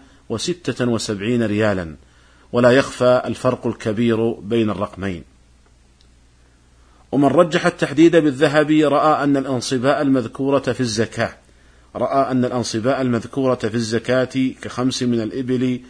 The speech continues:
أو أربعين من الغنم أو خمسة أوسق، رأى أنها هي أقرب إلى نصاب الذهب منها للفضة. وأما من رجح التحديد بالفضة فرأى أن هذا هو الأحظ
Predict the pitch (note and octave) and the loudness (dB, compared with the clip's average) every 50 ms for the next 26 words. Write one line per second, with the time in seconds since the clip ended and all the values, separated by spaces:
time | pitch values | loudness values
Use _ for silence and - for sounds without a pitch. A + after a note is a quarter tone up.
0 | - - _ _ - - - F2 G2+ A2+ G#2+ F#2+ G#2+ G#2+ A#2+ C3 B2+ B2 B2 B2 | -20 -20 _ _ -14 -10 -6 -4 -4 -4 -2 -2 -2 0 2 2 2 2 2 2
1 | A#2+ A#2 A2 G2+ G#2+ B2+ B2+ B2 B2 B2 B2 B2 B2+ C3 - - - _ _ _ | 0 0 -2 -2 -2 0 0 0 0 0 0 -2 -2 -4 -8 -16 -20 _ _ _
2 | - - G2+ - - B2 C3 - - A#2+ - B2 A#2 C3 C#3 C3+ - - F3+ F3+ | -8 -8 -6 -2 -2 -2 0 0 -2 -4 -4 -4 -4 -2 -4 -4 -2 -2 -2 -4
3 | - - - _ _ _ _ _ _ _ _ _ _ _ - C3 B2 A#2+ - E3+ | -4 -8 -20 _ _ _ _ _ _ _ _ _ _ _ -6 -4 -2 0 0 2
4 | D#3+ D3+ D3+ D#3 D3+ D3 D3 B2 C3+ C#3+ D3 D3 - - - _ - A#2 C3 C#3 | 0 2 2 2 2 2 2 0 0 0 0 0 -2 -6 -12 _ -6 -2 0 2
5 | C3+ C#3 D#3 F3 - - D3+ D3 C3+ A#2 A#2+ A2 B2+ B2 A#2+ A#2+ A#2 A2+ - - | 2 4 2 2 2 2 2 2 2 2 0 -2 0 0 0 0 0 -2 -2 0
6 | C#3+ D3+ E3 D#3 C#3+ D3 B2+ A#2+ C3 D#3 C3+ C#3 D3+ D3+ D3 D#3+ E3 E3 D#3+ - | 4 4 4 4 4 2 0 0 0 0 2 2 0 0 2 2 0 0 0 -2
7 | - C#3 C#3+ C#3+ C3 A#2+ C3+ C3+ A#2+ A#2 G#2+ - - B2 G2+ F#2 F#2 F2 - - | -2 0 2 2 2 2 2 0 0 0 -2 -2 -4 -4 -4 -6 -10 -12 -12 -16
8 | _ _ _ _ _ _ _ _ _ _ _ _ _ _ _ _ _ - - C#2+ | _ _ _ _ _ _ _ _ _ _ _ _ _ _ _ _ _ -10 -6 -2
9 | A2 B2+ C3 B2+ B2+ B2 A2+ A#2+ C#3+ C3+ B2 C3+ B2+ B2+ B2+ - - A#2+ - - | 0 2 2 2 2 2 2 0 0 -2 -2 -2 -2 -4 -4 -4 -4 -6 -4 -2
10 | A2+ C3+ C#3+ C3 C3 A#2+ A#2+ G#2+ - D3 C#3 C3+ C3+ C#3 C3+ - C#3+ C#3 C#3 A#2+ | 0 0 0 0 0 -2 -4 -4 -4 -6 -4 -2 -2 -4 -2 -2 -2 0 0 -2
11 | F#2 - B2 B2+ C3 C#3 - C3 C#3 C3+ C3+ C3+ C3+ C3+ - - A#2+ C3+ C3+ B2+ | -4 -4 -2 -2 0 0 0 0 2 2 2 2 2 0 -2 -4 -2 -2 0 0
12 | B2 A2 G2 A#2+ C3 C#3 C#3+ C#3 B2+ C3 C#3+ C#3+ C#3+ C#3 B2 B2 C#3+ C#3 C3+ B2+ | 0 -2 -2 0 0 0 0 0 2 2 4 4 4 2 0 -2 0 0 0 0
13 | B2 B2 B2 - - D3+ D3 C3 C3 C#3 D#3 D#3+ D#3+ | 0 -4 -4 -2 0 0 0 0 0 0 2 0 0